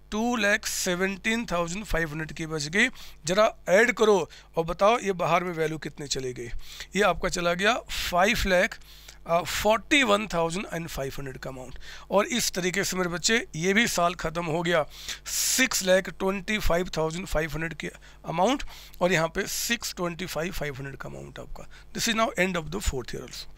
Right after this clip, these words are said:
लो, बातें ख़त्म हो गई, ख़त्म होगी बात मेरे बच्चे, ख़त्म होगी बात। जरा बताओ क्या परेशानी है, क्यों मेरे बच्चों को ये सब समझ में नहीं आएगा, क्यों नहीं समझ में आएगा? It's very simple।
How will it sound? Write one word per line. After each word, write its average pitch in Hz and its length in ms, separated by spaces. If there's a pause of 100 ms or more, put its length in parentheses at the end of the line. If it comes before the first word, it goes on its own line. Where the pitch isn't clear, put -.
(340)
लो, 202 320
बातें 165 280
ख़त्म 160 240
हो 127 140
गई, - 200 (1800)
ख़त्म 220 200
होगी 170 280
बात 135 280
मेरे 131 120
बच्चे, 127 240
ख़त्म - 280
होगी 202 260
बात। 202 220
जरा 214 180
बताओ 214 320
क्या 214 400
परेशानी 170 560
है, 143 140 (120)
क्यों 269 240
मेरे 285 180
बच्चों 233 280
को 214 60
ये 202 60
सब 214 120
समझ 165 320
में 175 100
नहीं 147 140
आएगा, 127 480 (120)
क्यों 240 160
नहीं 214 100
समझ 180 280
में 185 120
आएगा? 220 280 (320)
It's - 180
very 254 300
simple। 202 440